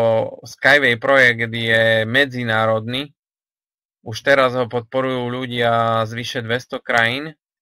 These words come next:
taktiež, eh, veľa sa o tom píše, nielen na internete, ale aj,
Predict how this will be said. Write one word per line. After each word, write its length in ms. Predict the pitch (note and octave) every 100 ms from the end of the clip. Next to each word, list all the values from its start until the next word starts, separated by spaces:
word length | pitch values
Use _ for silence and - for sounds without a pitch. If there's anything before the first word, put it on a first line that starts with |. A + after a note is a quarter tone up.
| _ _ -
taktiež, 680 | A#2+ A#2 - B2 A#2 - B2+
eh, 840 | A#2+ A#2 A#2 A2+ A2+ A2+ A2+ G#2+ - - - F#2
veľa 260 | A#2 A#2+ B2 A#2
sa 160 | B2
o 80 | A#2+
tom 240 | A#2+ A#2
píše, 400 | A2+ C#3 - B2
nielen 480 | A#2+ A#2 C#3 B2+ A#2
na 80 | A#2
internete, 640 | A#2 A#2 A#2+ A#2+ A#2+ A#2+
ale 400 | A2+ - A#2+ B2
aj, 220 | A#2 A#2